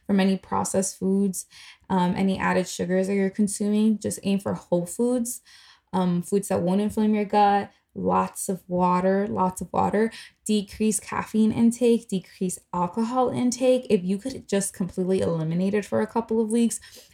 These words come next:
it's really gonna help just cleanse out your gut. So I hope you found this helpful. It was just a very chill,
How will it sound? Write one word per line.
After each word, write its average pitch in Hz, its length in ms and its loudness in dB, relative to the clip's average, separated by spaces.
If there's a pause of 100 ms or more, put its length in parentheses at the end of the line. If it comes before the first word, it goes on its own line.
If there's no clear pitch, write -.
it's 185 120 -2
really 180 160 2
gonna 175 140 -2
help 165 240 -6
just - 160 -12
cleanse 165 240 -10
out 170 140 -4
your - 100 -8
gut. - 340 -8
So 190 300 0 (400)
I 202 80 0
hope 208 240 0
you 285 60 -4
found 311 240 -2
this 403 140 0
helpful. - 540 -2 (640)
It 202 140 2
was 202 240 2
just 214 220 -2
a 208 80 0
very 190 320 2
chill, 180 840 2